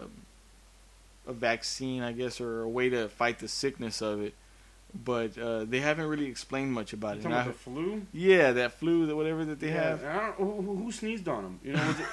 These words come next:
Speaker 2: you know what I mean?
Speaker 1: <laughs>
Speaker 2: Where did it come from? That's some
Speaker 1: Just some,
Speaker 2: bullshit.
Speaker 1: some random dude's all sick. He
Speaker 2: Yeah.
Speaker 1: just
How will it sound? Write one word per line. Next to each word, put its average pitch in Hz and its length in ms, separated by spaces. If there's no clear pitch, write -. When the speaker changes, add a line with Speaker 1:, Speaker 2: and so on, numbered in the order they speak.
Speaker 2:
you 180 60
know 214 100
what 226 120
I 226 40
mean? 233 300
Speaker 1:
<laughs> - 220
Speaker 2:
Where 214 180
did 226 100
it 180 60
come 220 320
from? 143 220
That's 156 160
some 196 340
Speaker 1:
Just 170 160
some, 254 80
Speaker 2:
bullshit. 180 400
Speaker 1:
some 185 280
random 165 420
dude's 165 280
all 160 160
sick. 165 300
He - 60
Speaker 2:
Yeah. 175 120
Speaker 1:
just 147 200